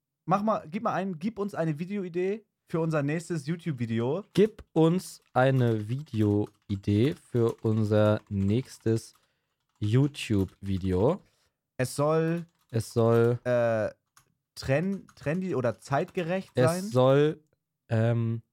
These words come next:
Speaker 2: den Zahn der Zeit treffen.
Speaker 1: Treffen und Jugendliche ansprechen.
Speaker 2: Ansprechen.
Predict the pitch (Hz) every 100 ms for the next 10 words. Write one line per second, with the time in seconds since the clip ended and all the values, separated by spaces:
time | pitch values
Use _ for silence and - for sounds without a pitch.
0 | _ _ _ - 113 113 - - 120 127
1 | 131 117 110 101 - - - 117 151 -
2 | - _ _ _ - - 151 135 185 202
3 | 175 - 135 139 139 _ _ _ _ _
4 | _ _ 117 120 156 165 143 135 131 135
5 | 127 131 - 110 117 - - 101 92 98
6 | 90 _ _ _ _ _ _ 113 - -
7 | 104 92 85